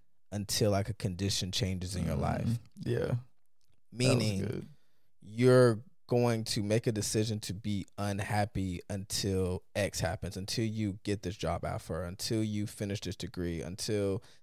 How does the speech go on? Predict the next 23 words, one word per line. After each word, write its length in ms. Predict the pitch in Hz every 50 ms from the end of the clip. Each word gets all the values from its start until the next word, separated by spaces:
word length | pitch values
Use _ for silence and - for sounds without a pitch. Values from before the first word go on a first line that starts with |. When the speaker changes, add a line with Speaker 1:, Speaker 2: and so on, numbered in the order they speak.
| - -
Speaker 1:
this 180 | - 110 110 -
situation 680 | 117 110 - 110 98 98 98 98 - - 98 92 90
changes 500 | 92 - - - 104 104 95 95 98 98
in 80 | 98 90
your 100 | 90 90
life 300 | 90 90 87 87 - -
or 80 | 98 87
this 280 | 104 104 104 - -
relationship 840 | 101 95 95 98 101 - - 101 95 - - - 98 92 92 - - - - - - - -
is 180 | 104 101 -
in 160 | - 98 101
this 160 | 98 98 - -
particular 460 | 95 - - 98 - 101 98 90 85
position. 680 | - - 95 101 110 120 - - 104 92 90 92 107 - - - - - - - - -
And 600 | 110 113 110 107 104 101 101 98 98 95 104 - - - - - - - - - - - - - - - - - - -
that 500 | - 110 110 107 104 104 101 101 - - - - - - - - -
obviously 540 | - 101 110 107 110 104 - - - 107 101 98
that 200 | 101 101 104 -
particular 880 | 110 104 - 117 104 - - 101 98 98 95 98 95 90 90 - - - - - - - - 92 95
mindset 520 | 98 101 104 104 104 104 - - 98 98 95
is 120 | 95 -
going 340 | - 98 95 98 95 95 -
to 420 | - - 101 95 95 95 90 107